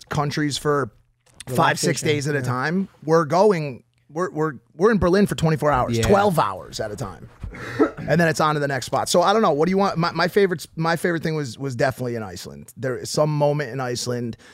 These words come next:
Speaker 1: most beautiful country I've ever seen in my life. I said that, I know I said this on the, the last podcast, but I've just never seen anything like that before.
Speaker 3: I, I wish you were
Speaker 1: Ever.
Speaker 3: th-, I wish you were there, Georgie, 'cause I felt like God was with us on that trip, or, like, the creator, you know, the universe, like, s-, like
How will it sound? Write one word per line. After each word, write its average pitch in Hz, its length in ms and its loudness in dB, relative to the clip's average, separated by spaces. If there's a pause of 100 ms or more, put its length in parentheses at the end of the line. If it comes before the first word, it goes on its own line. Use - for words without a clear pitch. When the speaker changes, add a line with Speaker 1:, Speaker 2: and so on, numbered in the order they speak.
(220)
Speaker 1:
most 147 220 0
beautiful 156 240 0
country 143 320 -2
I've 139 80 0
ever 131 160 0
seen 139 180 -6
in 135 60 -4
my 127 80 -2
life. 113 280 -4
I 117 40 -6
said 117 180 -2
that, 107 100 -6
I 120 40 -4
know 120 100 -2
I - 40 -4
said 113 160 -4
this 113 140 -6
on 110 120 -2
the, 110 280 -8
the 113 60 -12
last 110 220 -8
podcast, 113 420 -8
but 113 200 -6 (840)
I've 151 120 -2
just 160 120 -4
never 147 200 0
seen 143 160 -6
anything 120 240 -8
like 113 160 -6
that 98 160 -6
before. 104 340 -8
Speaker 3:
I, 143 160 -2
I 135 120 -2
wish 156 260 4
you 208 60 4
were 190 80 6
Speaker 1:
Ever. 143 100 2
Speaker 3:
th-, - 80 -6
I 131 80 -2
wish 147 200 2
you 175 60 0
were 147 80 2
there, 110 220 0
Georgie, 131 320 0
'cause 110 120 -6
I 104 80 -8
felt 127 240 -2
like 107 200 -8
God 101 260 -8
was 98 140 -12
with 101 160 -12
us 92 120 -10
on 95 100 -10
that 87 180 -12
trip, 92 260 -10 (160)
or, 127 100 2
like, 127 160 4
the 127 80 0
creator, 117 460 4
you 120 140 2
know, 123 100 4
the 117 100 4
universe, 117 380 4
like, 110 100 -4
s-, - 160 -6
like 120 220 -2